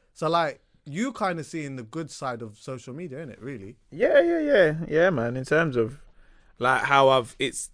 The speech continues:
Speaker 2: like, it changed my life, bruv, honestly, man. Like, on the way here,
Speaker 1: Yeah.
Speaker 2: I was on the train, there was some young kid, and he was just, like, fixing himself up, like, he's fixing his shoes, and he's looked up, and then he's seen it's me, innit?
Speaker 1: Yeah.
Speaker 2: And it's so funny because I'm, I was on my phone, innit?
Speaker 1: Yeah.
Speaker 2: And I've seen him, and he's like,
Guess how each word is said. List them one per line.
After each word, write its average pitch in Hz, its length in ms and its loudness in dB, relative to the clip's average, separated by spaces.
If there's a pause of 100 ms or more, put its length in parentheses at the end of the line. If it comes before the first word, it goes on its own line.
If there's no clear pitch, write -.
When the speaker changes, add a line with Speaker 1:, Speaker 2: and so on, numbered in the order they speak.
(160)
Speaker 2:
like, 139 160 -2
it 135 80 -2
changed 220 240 0
my 170 100 -4
life, 220 320 2
bruv, 113 220 0
honestly, 175 340 -4
man. 131 220 -4
Like, 160 120 6
on 208 100 4
the 208 60 8
way 202 220 8
here, 160 400 6 (120)
Speaker 1:
Yeah. 120 120 -8
Speaker 2:
I 107 60 -8
was 147 80 -8
on 165 80 -6
the 123 40 -8
train, 120 380 0
there 131 80 -10
was 131 100 -8
some 127 160 -10
young 143 300 -8 (520)
kid, 131 180 6
and 127 100 2
he 127 60 4
was 117 100 0
just, 117 160 -6
like, 113 200 0
fixing - 320 -4
himself 117 400 2
up, - 160 -2
like, 123 100 -6
he's 107 100 -8
fixing 139 240 -4
his 117 80 -6
shoes, 139 300 4
and 113 80 -4
he's 127 100 -4
looked - 220 2
up, - 260 2 (560)
and 123 80 -10
then 131 80 -4
he's 127 120 -6
seen 196 180 4
it's 160 180 0
me, 190 220 6
innit? 175 220 2 (180)
Speaker 1:
Yeah. 117 280 -10 (260)
Speaker 2:
And 135 100 0
it's 147 100 -2
so 180 160 4
funny 220 280 4
because 151 500 -4
I'm, 208 200 6
I 180 120 2
was 175 180 0
on 160 80 -4
my 151 100 -4
phone, 196 300 2
innit? 180 260 -2 (360)
Speaker 1:
Yeah. 120 180 -10 (420)
Speaker 2:
And 113 140 -8
I've 120 100 -4
seen 214 260 4
him, 139 260 0 (340)
and 131 140 -4
he's 131 160 -6
like, 120 160 -4